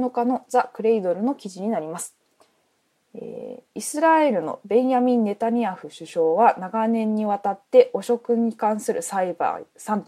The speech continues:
裁判がなされていたんですけれども、戦時中の非常事態という名目で、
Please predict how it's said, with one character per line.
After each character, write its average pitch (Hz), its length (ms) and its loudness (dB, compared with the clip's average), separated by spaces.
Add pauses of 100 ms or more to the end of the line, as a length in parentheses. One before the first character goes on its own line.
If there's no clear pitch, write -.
裁 214 240 0
判 147 160 -4
が - 80 -10
な 160 100 -10
さ 185 160 -2
れ - 80 -2
て - 140 -18
い 147 60 -16
た 180 160 -4
ん - 100 -10
で 160 60 -20
す - 100 -20
け 160 100 -10
れ 143 80 -8
ど 170 120 -10
も、 254 200 0 (400)
戦 285 300 0
時 254 180 -2
中 247 280 2
の 226 120 0
非 220 200 -2
常 277 220 2
事 277 180 -4
態 - 260 0 (680)
と 254 100 8
い 233 140 6
う 214 60 2
名 208 180 0
目 208 320 -4
で、 277 300 -2